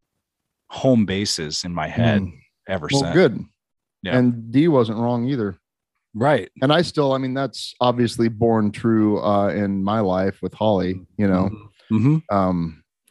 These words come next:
Speaker 2: and that, I think that thing that Daryl said is important. It,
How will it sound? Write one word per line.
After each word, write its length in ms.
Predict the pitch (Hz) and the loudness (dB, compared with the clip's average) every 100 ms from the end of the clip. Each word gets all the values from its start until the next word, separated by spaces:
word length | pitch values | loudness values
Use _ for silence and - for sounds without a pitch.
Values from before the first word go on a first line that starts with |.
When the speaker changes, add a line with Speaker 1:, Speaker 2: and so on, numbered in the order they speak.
| - - - _ | -20 -20 -20 _
Speaker 2:
and 200 | 143 147 | 2 4
that, 200 | 151 147 | 4 4
I 100 | 147 | 2
think 200 | 143 156 | -2 -4
that 200 | 135 117 | -4 -6
thing 140 | 135 123 | -4 -4
that 140 | 110 | 0
Daryl 280 | 98 131 120 | 4 4 4
said 160 | - 110 | 2 0
is 160 | 101 | 0
important. 640 | 107 98 120 110 107 101 - - - | -2 -2 2 2 2 -2 -6 -10 -2
It, 180 | 113 | 0